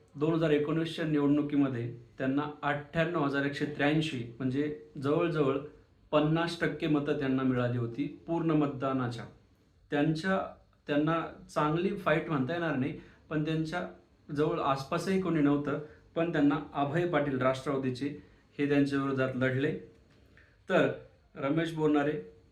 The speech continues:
हे शिवसेनेचे कॅन्डिडेट आहेत. एकनाथ शिंदे स-, म्हणजे बंडानंतर ते एकनाथ शिंदे यांच्यासोबत गेले.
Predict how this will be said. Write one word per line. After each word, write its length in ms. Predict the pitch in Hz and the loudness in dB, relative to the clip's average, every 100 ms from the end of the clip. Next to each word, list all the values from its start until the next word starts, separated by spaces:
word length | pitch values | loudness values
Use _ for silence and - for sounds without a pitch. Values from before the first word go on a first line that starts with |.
| - | -20
हे 500 | - 143 135 123 - - | -10 -4 -2 -2 -6 -10
शिवसेनेचे 580 | - 151 156 151 143 151 | -4 0 0 0 0 0
कॅन्डिडेट 400 | 135 131 135 135 | 0 0 0 0
आहेत. 260 | 131 143 143 - _ | -2 -2 -6 -14 _
एकनाथ 460 | 143 135 147 147 156 | -6 -4 0 0 0
शिंदे 680 | - 135 139 143 139 - - - _ _ _ 151 | -2 -2 0 0 0 -4 -14 -20 _ _ _ -16
स-, 120 | - | -6
म्हणजे 460 | 131 120 135 131 143 | -4 -2 -2 -4 -4
बंडानंतर 680 | 139 135 147 147 139 135 | 0 2 4 4 2 0
ते 80 | 135 | -2
एकनाथ 220 | 131 139 135 | -2 -2 -4
शिंदे 260 | - 123 123 | -6 -4 -2
यांच्यासोबत 560 | 127 135 139 127 127 | -2 -4 -6 -6 -4
गेले. 220 | 123 123 | -2 -2